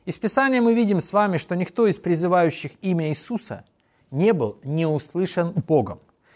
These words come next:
Яркий пример, простой пример, известный нам, это Вартимей, Марка д-, десятая глава, сорок седьмой, сорок восьмой стих.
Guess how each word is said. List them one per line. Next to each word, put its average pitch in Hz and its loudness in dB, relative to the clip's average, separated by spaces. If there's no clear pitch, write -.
Яркий 233 2
пример, 208 4
простой - 0
пример, 185 2
известный 170 -2
нам, 190 2
это 165 0
Вартимей, 170 2
Марка 151 0
д-, 139 -8
десятая 135 0
глава, 143 2
сорок 143 -4
седьмой, 147 -6
сорок 120 -4
восьмой 131 -6
стих. - -12